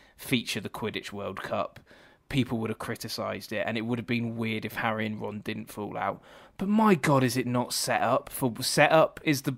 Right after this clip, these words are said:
is one huge problem. Like, there's one moment, as far as I could tell, where Harry, Harry's got more money to buy sweets, which isn't really even what it's about.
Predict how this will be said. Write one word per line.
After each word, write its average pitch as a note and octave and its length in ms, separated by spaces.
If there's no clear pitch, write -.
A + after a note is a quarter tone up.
is C3+ 220
one C3+ 240
huge C#3 380
problem. C3+ 480
Like, C3+ 220
there's C3+ 200
one D#3+ 360
moment, A#2 600
as A#2 140
far A2 260
as G#2+ 140
I A2 120
could A2 180
tell, G#2 400
where A2+ 520
Harry, B2 680
Harry's B2+ 420
got C3+ 180
more B2 280
money A2+ 580
to - 140
buy A2 240
sweets, - 640
which B2 160
isn't A#2+ 280
really A2 300
even A2 440
what G#2+ 160
it's - 160
about. G#2 440